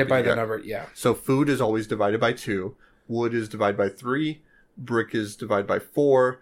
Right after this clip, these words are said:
Speaker 1: stone is five, gold is six. So, and, you know, yeah, it's math. I get that. But it,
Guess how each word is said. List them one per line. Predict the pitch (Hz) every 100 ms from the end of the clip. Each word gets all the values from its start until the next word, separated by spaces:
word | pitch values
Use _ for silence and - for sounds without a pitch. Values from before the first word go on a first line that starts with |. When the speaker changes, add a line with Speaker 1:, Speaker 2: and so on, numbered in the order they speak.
| _
Speaker 1:
stone | - 123 107
is | 101
five, | - 123 120 117 117 - -
gold | 101 98 98
is | 95
six. | - - - - - - _ _ _ _
So, | - 123 104 104 - -
and, | 190 185 - _
you | - 190
know, | 160 131
yeah, | 160 117
it's | 110 -
math. | - 76 127 - - _ - -
I |
get | 123 127 -
that. | 92 78 - - - -
But | 139 - _ -
it, | 139